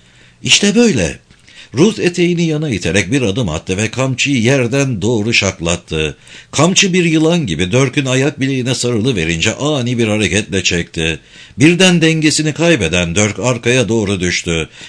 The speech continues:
Yere düşerken de başını taş duvara çarptı.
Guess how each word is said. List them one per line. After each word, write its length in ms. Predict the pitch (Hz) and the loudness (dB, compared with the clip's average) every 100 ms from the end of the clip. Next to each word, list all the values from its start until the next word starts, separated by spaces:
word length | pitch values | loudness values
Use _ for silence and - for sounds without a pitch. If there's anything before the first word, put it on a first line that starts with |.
| - | 0
Yere 300 | 127 190 165 | 2 4 2
düşerken 600 | 95 92 85 87 85 87 | 2 2 0 0 -2 0
de 120 | 104 | 0
başını 380 | 123 - 139 135 | 0 0 0 -2
taş 320 | 143 131 - | 0 0 0
duvara 340 | 117 107 107 | -2 0 0
çarptı. 640 | 101 87 87 - 82 80 | 0 -2 -2 -4 -4 -4